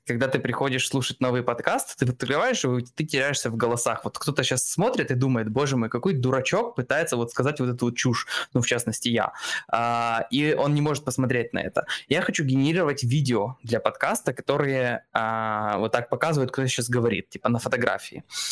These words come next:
Я это делаю с помощью Remotion, и вывод видео на один подкаст занимает три с половиной часа, просто потому что, а, эта штука написана на JavaScript'е, она поднимает браузер, из браузера пытается что-то д-, сделать,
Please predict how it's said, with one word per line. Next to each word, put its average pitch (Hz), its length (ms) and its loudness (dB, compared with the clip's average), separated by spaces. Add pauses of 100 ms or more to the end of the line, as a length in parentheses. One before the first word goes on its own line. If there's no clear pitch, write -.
(580)
Я 151 140 4
это 196 140 0
делаю 170 200 4
с 165 80 -2
помощью 160 340 0
Remotion, 165 540 2
и 139 140 0
вывод 180 320 2
видео 151 340 2
на 127 220 2
один 135 220 2
подкаст 214 340 2
занимает 147 280 2
три 165 100 0
с - 80 -2
половиной 117 400 2
часа, 160 340 0
просто 170 380 0
потому 127 340 0
что, 120 340 -2 (360)
а, 113 160 0
эта 131 240 2
штука 139 320 0
написана 131 360 0
на 127 40 0
JavaScript'е, 135 580 0
она 180 160 4
поднимает 123 540 0
браузер, 180 500 2
из 131 140 2
браузера 135 480 2
пытается 123 440 0
что-то 123 280 0
д-, 113 160 2
сделать, 214 500 0